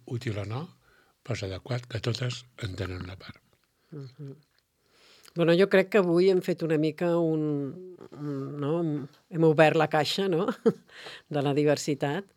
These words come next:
Speaker 2: I, i potser, eh, per, per anar, diguem, tancant, no? Podríem, eh, a lo millor, eh,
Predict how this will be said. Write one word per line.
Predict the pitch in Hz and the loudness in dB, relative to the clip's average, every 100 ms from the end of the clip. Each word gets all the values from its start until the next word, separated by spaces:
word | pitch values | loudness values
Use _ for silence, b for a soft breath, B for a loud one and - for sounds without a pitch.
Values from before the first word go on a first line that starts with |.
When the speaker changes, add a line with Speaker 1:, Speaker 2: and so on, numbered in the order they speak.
| b b b b | b b b b
Speaker 2:
I, | 190 180 170 170 160 165 | 2 6 8 8 6 2
i | 175 | 0
potser, | 170 196 - 196 185 214 - - | 0 0 4 6 8 8 6 0
eh, | 165 160 156 151 147 143 143 135 139 170 _ _ - _ - | -2 0 2 2 0 -2 -2 -4 -6 -12 _ _ -14 _ 0
per, | 147 139 127 | 2 0 0
per | 147 | -2
anar, | 147 156 156 | 2 2 4
diguem, | 156 156 151 | 4 4 2
tancant, | 151 143 147 156 151 185 | 0 0 4 4 4 0
no? | 185 151 262 - b b b _ | -2 -2 -4 -10 b b b _
Podríem, | 156 151 156 160 165 165 165 | 0 2 6 6 6 6 4
eh, | 156 147 147 143 139 | 2 2 0 -2 -4
a | 147 | -4
lo | 156 | -2
millor, | 156 151 156 151 151 165 170 151 | -2 0 2 4 2 0 -2 -4
eh, | 151 143 143 - _ _ _ | -4 -4 -8 -12 _ _ _